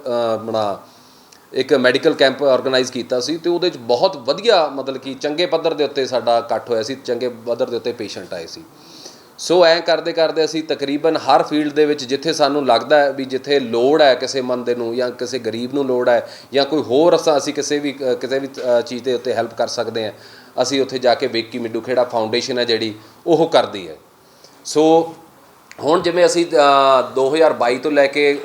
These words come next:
ਵਿੱਕੀ ਮਿੱਡੂ ਖੇੜਾ ਫਾਊਂਡੇਸ਼ਨ ਤੱਕ ਰੈਗੂਲਰ ਕੰਮ ਕਰਦੀ ਆ ਰਹੀ ਹੈ, ਤੇ ਰੀਸੈਂਟ ਲਾਸਟ ਈਅਰ ਦੋ ਹਜ਼ਾਰ ਚੌਵੀ ਦੇ ਵਿੱਚ ਛੱਬੀ ਜੁਲਾਈ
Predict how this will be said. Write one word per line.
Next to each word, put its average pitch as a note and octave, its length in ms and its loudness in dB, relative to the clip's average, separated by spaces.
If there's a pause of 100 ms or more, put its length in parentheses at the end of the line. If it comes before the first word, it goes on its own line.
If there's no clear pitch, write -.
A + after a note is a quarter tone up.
ਵਿੱਕੀ C3 260 -4
ਮਿੱਡੂ C#3 200 -4
ਖੇੜਾ C#3 240 2
ਫਾਊਂਡੇਸ਼ਨ C3+ 520 -4
ਤੱਕ C3 180 -4
ਰੈਗੂਲਰ A#2+ 360 0
ਕੰਮ B2 240 0
ਕਰਦੀ B2+ 340 0
ਆ A#2+ 100 4
ਰਹੀ A2 200 -2
ਹੈ, A#2+ 180 -4 (500)
ਤੇ E3+ 100 4
ਰੀਸੈਂਟ E3 640 2
ਲਾਸਟ D#3 440 2
ਈਅਰ D#3+ 300 0
ਦੋ D3+ 360 -4
ਹਜ਼ਾਰ E3 240 2
ਚੌਵੀ D3 400 -2
ਦੇ D3+ 120 0
ਵਿੱਚ C#3 360 -4
ਛੱਬੀ C#3 340 -4
ਜੁਲਾਈ C3+ 580 2